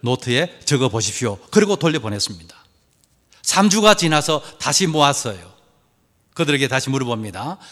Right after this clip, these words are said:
"지난 삼 주 동안에 여러분에게 어떤 일들이 일어났습니까?" 물었어요. 그랬더니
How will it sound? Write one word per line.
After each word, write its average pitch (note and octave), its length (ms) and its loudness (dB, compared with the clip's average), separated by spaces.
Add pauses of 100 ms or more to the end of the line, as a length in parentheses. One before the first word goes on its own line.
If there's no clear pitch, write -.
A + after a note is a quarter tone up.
(140)
"지난 F#3+ 260 2
삼 F#3+ 220 4
주 F3+ 120 2
동안에 D#3 440 2 (200)
여러분에게 D3 440 4
어떤 C3 420 2
일들이 G3+ 380 0 (120)
일어났습니까?" C#3 640 2
물었어요. A#2+ 460 -2 (720)
그랬더니 D3 480 0